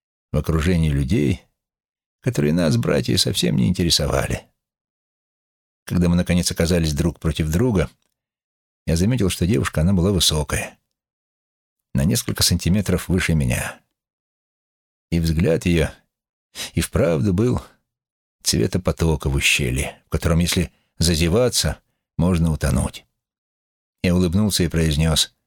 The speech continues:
«Меня зовут Абеляр, а тебя?» «Я вас давно ищу». Мы отошли в уголок,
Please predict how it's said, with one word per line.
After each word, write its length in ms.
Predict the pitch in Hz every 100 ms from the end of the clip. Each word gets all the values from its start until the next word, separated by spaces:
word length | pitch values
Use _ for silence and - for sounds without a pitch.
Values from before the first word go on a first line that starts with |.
| _ _ _ _ _ _ _ _
«Меня 240 | 78 117 101
зовут 400 | 90 98 - - _
Абеляр, 640 | - 85 82 80 80 - _ -
а 100 | 80
тебя?» 440 | 78 78 82 - _ _ _ _ _ _ _ _ _ _ _ _
«Я 240 | - 78 65
вас 220 | 80 110
давно 340 | 67 104 71
ищу». 500 | 65 - - 90 69 - _ _ _ _ _ _ _ _ _ - - -
Мы 100 | 147
отошли 280 | 120 -
в 100 | 113
уголок, 500 | 92 95 107 123 -